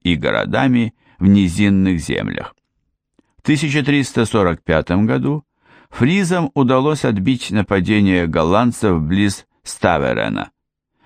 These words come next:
Герцог Гелре блокировал Амстердам, а в четырнадцатом и пятнадцатом веках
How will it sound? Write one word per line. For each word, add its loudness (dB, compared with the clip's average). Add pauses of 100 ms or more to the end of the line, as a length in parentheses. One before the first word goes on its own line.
(120)
Герцог 0
Гелре 0 (460)
блокировал 0
Амстердам, -2 (640)
а 0
в -20
четырнадцатом 0
и -6
пятнадцатом -2
веках -2